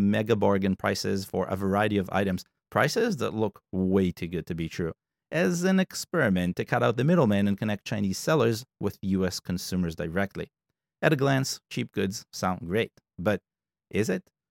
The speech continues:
Wish, a similar app with a similar offering, sells absolute trash and knockoffs to the point where some countries like France had to ban it entirely.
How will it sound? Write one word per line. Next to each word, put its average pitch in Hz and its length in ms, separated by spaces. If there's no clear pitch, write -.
Wish, 98 440
a - 80
similar 113 460
app 107 240
with 98 160
a 87 60
similar 110 340
offering, 95 440
sells 120 360
absolute 117 420
trash 95 380
and 113 160
knockoffs 104 480
to 143 80
the 135 100
point 147 260
where 143 140
some 117 240
countries 117 400
like 107 160
France 110 420
had 117 180
to 120 60
ban 101 220
it 95 100
entirely. 95 520